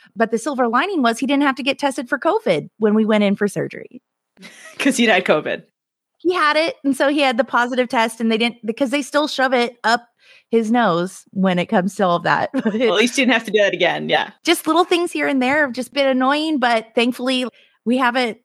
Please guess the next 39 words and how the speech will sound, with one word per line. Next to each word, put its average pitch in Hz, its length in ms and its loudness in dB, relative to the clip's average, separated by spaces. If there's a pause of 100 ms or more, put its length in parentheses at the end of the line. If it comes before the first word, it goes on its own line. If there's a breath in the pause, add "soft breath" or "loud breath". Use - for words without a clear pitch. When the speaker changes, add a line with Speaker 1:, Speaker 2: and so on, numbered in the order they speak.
Speaker 1:
really 220 320 0
good. 240 420 0
Like, 180 180 0
all 214 200 0
of 240 60 -2
those 233 180 0
things 220 240 -2
were 214 120 2
a 208 60 -2
huge 214 380 -4
blessing. 190 460 -2
Like, 165 200 -4
he 233 140 -4
didn't 226 320 0
have 180 420 0 (300 loud breath)
more 190 160 2
issues 185 340 0
when 185 80 2
it 175 140 -2
came 180 260 -2
to 175 540 2
them 170 400 0
testing 180 480 -4
that 156 320 0 (320 loud breath)
tumor. 277 380 0
He 240 140 -2
didn't 226 260 -2
have 202 260 -2
to 214 100 -2
have, 202 160 0
he 214 140 0
has 214 120 -2
a 202 60 -2
perfectly 240 560 -2
round 196 380 2
head 196 280 0
now. 269 280 0
It's 214 180 -6
beautiful. 202 720 -4